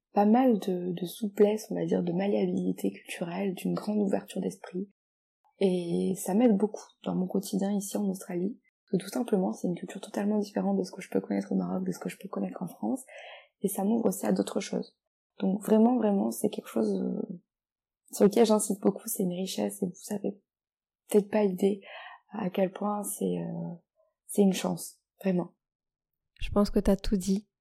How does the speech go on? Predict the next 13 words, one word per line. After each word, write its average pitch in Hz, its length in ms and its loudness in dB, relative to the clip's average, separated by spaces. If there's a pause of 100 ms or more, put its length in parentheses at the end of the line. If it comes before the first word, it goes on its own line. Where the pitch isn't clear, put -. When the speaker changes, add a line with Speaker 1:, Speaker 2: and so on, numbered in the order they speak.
(220)
Speaker 2:
je - 120 -4
n'ai 190 100 8
plus 220 180 2
rien 208 180 6
à 196 80 4
rajouter. 196 520 0 (840)
Chers 214 280 6
auditeurs 233 420 6
et 226 100 8
auditrices, 202 540 2 (360)
c'était 202 320 0
donc 190 300 2 (300)
Siam, 208 500 4